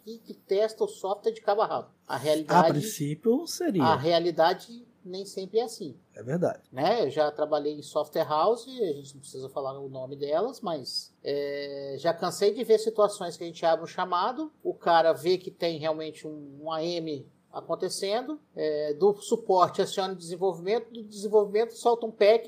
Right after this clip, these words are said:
Speaker 1: direto pro, pro cara do suporte e aplica no cliente, não passou pela qualidade, não passou por nada. Isso vai entrar ainda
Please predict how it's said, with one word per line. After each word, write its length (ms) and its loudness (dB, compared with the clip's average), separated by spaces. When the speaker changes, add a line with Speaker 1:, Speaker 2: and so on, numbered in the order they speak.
Speaker 1:
direto 420 2
pro, 160 2
pro 220 2
cara 240 4
do 100 -6
suporte 640 2
e 280 -6
aplica 360 -4
no 80 -6
cliente, 580 -8
não 80 -10
passou 360 0
pela 180 -2
qualidade, 480 -2
não 80 -12
passou 240 -4
por 160 -12
nada. 360 -2
Isso 180 -14
vai 160 0
entrar 280 0
ainda 540 0